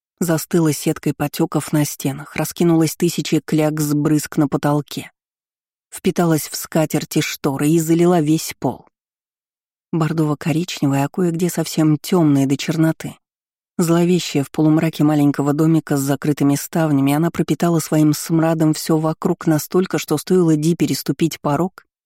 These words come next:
у нее защипало в глазах, а к горлу подкатило. Пришлось зажать нос рукавом. Подумаешь, кровь и ошметки тел.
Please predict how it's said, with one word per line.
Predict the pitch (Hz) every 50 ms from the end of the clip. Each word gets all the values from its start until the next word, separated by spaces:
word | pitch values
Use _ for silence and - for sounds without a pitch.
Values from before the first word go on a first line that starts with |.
| _ _ _ _ _ _ _ _ _
у | - 170
нее | 170 170 165 165 170 165
защипало | 151 151 143 - - - - - 165 165 156 147
в | 143 147
глазах, | 147 151 156 170 165 170 180 180 -
а | 143 143
к |
горлу | 143 151 156 156 156 170 165 151 139
подкатило. | 131 - 143 - - - 156 160 - - 147 127 113 - - _ _ _ _ _ _ _ _ _ _ _ _ _ _ _ _ _ _ _
Пришлось | - 185 170 - - - 190 185
зажать | 165 165 175 175 165 165 170 175 - -
нос | 165 156 147 143 - -
рукавом. | 151 143 - - 143 131 127 135 143 156 - _ _ _ _ _ _ _ _ _ _ _ _ _ _ _
Подумаешь, | - 202 196 214 208 196 170 151 143 - -
кровь | - - 160 151 160 - - -
и |
ошметки | 135 131 - - 160 160 160 - - 165 156
тел. | - - 139 - -